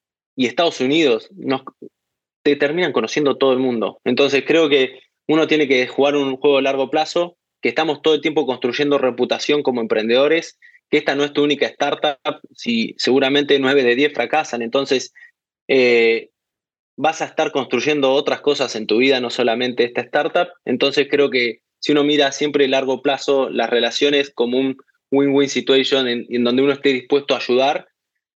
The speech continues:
eh, va a obtener mucho más de lo que, de lo que va a ir a buscar. Creo que si vas a buscar un evento,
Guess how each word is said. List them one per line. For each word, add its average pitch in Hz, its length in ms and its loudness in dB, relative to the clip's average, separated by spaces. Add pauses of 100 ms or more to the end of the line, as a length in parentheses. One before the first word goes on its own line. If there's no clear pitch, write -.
(160)
eh, 117 200 0
va 127 80 2
a 139 40 0
obtener 131 320 -2
mucho 139 260 -2
más 127 180 -4
de 123 100 -2
lo 117 160 -2
que, 104 480 -2
de 120 180 0
lo 117 120 0
que 110 440 2
va 113 100 0
a 120 40 0
ir 117 60 0
a 117 40 0
buscar. 110 400 -4
Creo 123 200 0
que 117 140 0
si 117 200 -4
vas 131 180 0
a 143 60 2
buscar 135 240 0
un 135 100 -2
evento, 139 420 -2